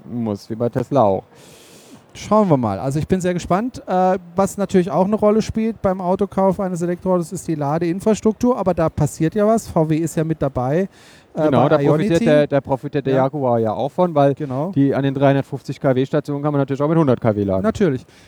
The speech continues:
Speaker 2: Ähm, das soll bis zweitausendzwanzig stehen. Also das scheint in die richtige Entwi-, äh, Richtung sich zu entwickeln.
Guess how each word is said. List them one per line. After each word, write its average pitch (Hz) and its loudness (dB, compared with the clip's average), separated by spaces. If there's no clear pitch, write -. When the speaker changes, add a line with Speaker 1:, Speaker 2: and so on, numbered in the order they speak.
Speaker 2:
Ähm, 160 -2
das 175 -2
soll 185 4
bis 180 0
zweitausendzwanzig 165 -2
stehen. 247 -4
Also 202 -2
das 196 2
scheint 226 -2
in 233 -6
die 226 -2
richtige 208 -2
Entwi-, 190 -4
äh, 185 0
Richtung 196 -2
sich - -8
zu 190 -2
entwickeln. 180 -2